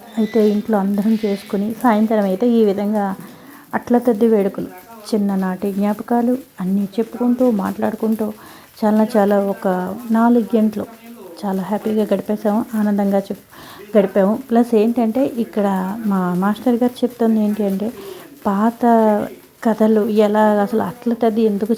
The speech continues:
చేసుకుంటారు, ఇవన్నీ చెప్పుకుంటూ వచ్చారండి. ఆయన చెప్తుంటే నిజంగాను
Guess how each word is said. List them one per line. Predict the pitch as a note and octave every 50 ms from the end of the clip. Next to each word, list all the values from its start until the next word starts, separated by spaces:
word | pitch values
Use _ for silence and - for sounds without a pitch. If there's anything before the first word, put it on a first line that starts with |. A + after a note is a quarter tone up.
| -
చేసుకుంటారు, | A3+ G#3 G#3 - - G#3+ G3+ G3+ - G3 F#3+ F#3 F#3+ - - - - - - - - - - - - - -
ఇవన్నీ | G#3+ G3 G3 F3+ F3 F3+ F3+
చెప్పుకుంటూ | F#3 F#3 - A3 A3+ - - - G3 F#3+ F#3+ F#3
వచ్చారండి. | G3 G3 - - G3 F#3 F#3 F#3+ F#3+ F#3
ఆయన | - G#3 G3+ G#3 G#3
చెప్తుంటే | G3+ - A3 A3 - - C4+ C4+ C4+ C#4 C4 B3
నిజంగాను | B3 A#3+ G#3 A3+ A#3 B3 B3 G#3+ G#3+ A#3+ E4